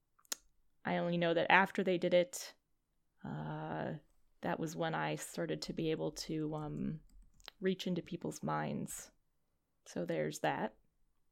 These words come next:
And then after that, they sent me on my mission for them, which was to infiltrate Roskell and Associates and,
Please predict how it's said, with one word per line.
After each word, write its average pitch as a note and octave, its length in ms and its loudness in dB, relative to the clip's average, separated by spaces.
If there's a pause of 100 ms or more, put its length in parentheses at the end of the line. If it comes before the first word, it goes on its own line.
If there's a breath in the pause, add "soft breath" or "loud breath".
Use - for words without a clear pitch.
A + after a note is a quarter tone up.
(240)
And D#3 640 -8 (840 soft breath)
then E3+ 300 0
after E3+ 300 -2
that, C4+ 600 0 (440)
they E3+ 840 0 (500)
sent - 420 -4
me F3 180 2
on E3+ 180 0
my E3 600 0
mission A3 380 0
for C4+ 140 4
them, D4+ 280 4
which F#3+ 260 -2
was - 380 0
to F3+ 580 -4 (580 loud breath)
infiltrate F#3+ 560 6
Roskell G3 440 4
and A3+ 80 8
Associates D4 760 2
and, E3+ 600 0